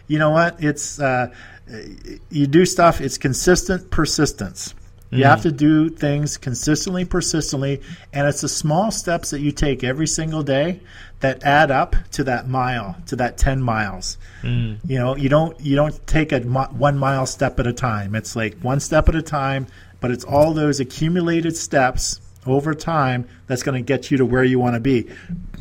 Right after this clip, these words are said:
Speaker 1: Hence why the Authority Acceleration Formula is over a hundred days,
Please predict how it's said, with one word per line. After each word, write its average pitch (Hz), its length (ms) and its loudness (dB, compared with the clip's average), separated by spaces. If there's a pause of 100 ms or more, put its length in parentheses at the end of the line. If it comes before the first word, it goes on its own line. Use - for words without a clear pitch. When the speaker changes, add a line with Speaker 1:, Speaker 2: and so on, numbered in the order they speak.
(140)
Speaker 1:
Hence 160 300 2
why 139 260 4
the 131 320 4
Authority 139 380 2
Acceleration 170 600 2
Formula 135 360 0
is 131 120 -2
over 127 200 0
a 123 60 4
hundred 139 260 2
days, 160 320 2